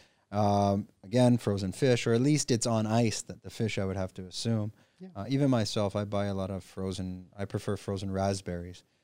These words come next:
Speaker 2: Yeah.
Speaker 1: Uh, I like to throw them in my smoothie just because, I don't know, it sweetens it up and it kinda makes it cold <laughs> instead of just protein and banana.
Speaker 2: Exactly, and a lot of people will argue that the frozen logistic chain, um, costs a lot of energy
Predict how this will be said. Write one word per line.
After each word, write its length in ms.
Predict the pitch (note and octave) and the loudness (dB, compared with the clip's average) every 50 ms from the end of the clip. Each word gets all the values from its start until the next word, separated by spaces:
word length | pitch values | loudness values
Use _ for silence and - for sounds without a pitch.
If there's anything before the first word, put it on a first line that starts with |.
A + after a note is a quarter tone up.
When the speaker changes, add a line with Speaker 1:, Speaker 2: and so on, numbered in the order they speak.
| _ _ _ | _ _ _
Speaker 2:
Yeah. 200 | F3 A3 C4 C4 | 2 2 2 2
Speaker 1:
Uh, 60 | - A#2+ | 0 0
I 40 | A#2+ | 2
like 160 | B2 B2 - | 2 2 0
to 60 | A#2+ | -2
throw 160 | - A#2+ A2+ | -2 0 0
them 140 | G#2+ A2 G2+ | 2 0 0
in 80 | G2+ G2 | 0 -2
my 140 | G2 F#2 F2+ | -2 -2 -2
smoothie 480 | - - G#2+ G#2 G#2 G2+ F#2+ G2+ F#2+ | -2 -2 0 0 0 2 0 -2 -2
just 220 | F#2+ G#2 G2 - - | -2 -4 -6 -4 -6
because, 360 | G#2+ - - G2 F#2+ G2 G2+ | -6 -4 -4 -4 -4 -4 -6
I 120 | F#2 F#2+ | -8 -6
don't 100 | G2 F#2+ F#2+ | -6 -6 -6
know, 120 | F#2 F#2 | -6 -8
it 100 | F#2+ - | -6 -6
sweetens 380 | - - D#3+ D#3 D3+ D3+ C#3 C#3+ | -4 0 0 0 0 2 2 4
it 100 | C#3 C#3+ | 6 8
up 300 | C#3+ D3 D3 C#3 - B2+ | 8 8 8 6 6 4
and 180 | A#2 A2 A2 | 2 4 2
it 140 | A2 G2+ - | 0 -2 0
kinda 200 | - B2+ A#2+ A#2 | 0 2 2 4
makes 220 | A2+ A2 G#2+ - | 4 2 2 0
it 80 | A#2 - | -4 -6
cold 360 | - - B2 A2+ A2 G#2 - - _ | -2 -2 0 2 2 0 -2 -8 _
<laughs> 60 | _ | _
instead 260 | A#2 A2 - C#3 C3+ | -18 2 6 8 8
of 100 | C#3+ C3 | 8 6
just 400 | A#2+ A#2 C3 C#3 C3 - - - - - _ _ _ | 6 6 6 6 6 4 0 -2 -14 -20 _ _ _
protein 380 | - B2 B2+ A#2+ - C3 A#2 | 6 8 8 8 8 6 6
and 100 | A2+ A2 | 6 6
banana. 340 | G#2 G#2+ G#2+ G#2+ G#2+ G#2 F#2+ | 6 6 6 6 4 4 2
Speaker 2:
Exactly, 380 | E3 - - G#3 G3 - E3+ - | 2 4 4 2 2 2 -2 0
and 160 | D#3+ E3 E3+ | 0 2 2
a 40 | F3 | 4
lot 180 | F#3 G3+ G#3 G3 | 4 4 2 0
of 100 | G3 - | -4 -4
people 300 | G#3 G3+ - - D3+ C#3 | -4 -6 -4 -4 -4 -4
will 120 | C#3+ - - | -2 -2 0
argue 500 | D#3+ D#3 D#3+ D#3+ C#3+ - C#3 C3 B2+ A#2 | 0 0 0 -2 -4 -4 -2 -2 -2 -2
that 160 | A#2+ B2+ - | -4 -6 -6
the 60 | - | -10
frozen 640 | - - - D#3 D3 D3+ D#3 C#3 - C#3+ C#3 C3 C3 | -14 -8 -4 0 0 2 2 0 0 -2 -2 -2 -2
logistic 440 | C3 B2+ - D3 - - D3 - - | -2 -2 -2 -4 -4 -4 -6 -10 -8
chain, 480 | - - D#3+ D3 C3 B2 A#2+ A#2 A#2 - - _ _ _ _ _ _ | -4 -2 -2 0 0 -2 -2 -4 -6 -8 -10 _ _ _ _ _ _
um, 320 | C#3 C3+ C3 B2 B2 B2 - _ _ _ _ _ _ | -2 0 0 0 -2 -6 -8 _ _ _ _ _ _
costs 200 | - D#3+ - - | -6 -6 -2 0
a 40 | D#3 | 0
lot 100 | C#3+ C3+ | 0 0
of 60 | D3 | 0
energy 460 | D3 D3 D3+ B2+ - A#2+ A#2+ A#2 | 2 0 0 0 -2 -8 -8 -12